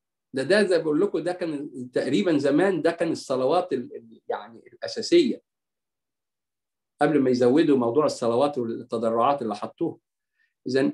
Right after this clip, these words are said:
أنا ليه أخسر، ليه أخسر وقت زي ده؟ أحس إن أنا في السماء، وبحس إن المسيح جاي عشاني وأنا مش موجود. عشان كده تلاحظوا إن إحنا لما بنزف الحمل،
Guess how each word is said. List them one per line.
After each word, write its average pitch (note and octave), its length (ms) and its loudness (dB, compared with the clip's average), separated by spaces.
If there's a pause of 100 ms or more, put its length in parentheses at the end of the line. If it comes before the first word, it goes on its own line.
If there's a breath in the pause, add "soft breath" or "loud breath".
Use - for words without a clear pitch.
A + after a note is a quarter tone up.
(160)
أنا F3+ 180 4
ليه F#3 460 2
أخسر، F#3+ 600 -2 (220)
ليه E3 360 0
أخسر A#2+ 500 -6 (920)
وقت - 360 -2
زي E3 260 -2
ده؟ A3+ 360 -4 (520)
أحس A3+ 360 -10
إن G3+ 100 -6
أنا A3 160 -6
في G3+ 80 -8
السماء، A3+ 560 -4 (500)
وبحس G#3 360 -2
إن G3 100 2
المسيح F#3+ 320 -2
جاي G#3+ 240 0
عشاني G3+ 480 0
وأنا G3+ 200 -2
مش G3+ 160 -6
موجود. F3 460 -4 (1000)
عشان F#3 260 -4
كده B3 200 2
تلاحظوا G3 460 -4
إن E3+ 120 -8
إحنا G#3+ 180 -6
لما D3+ 220 -4
بنزف C#3 460 -6
الحمل، C3 520 -6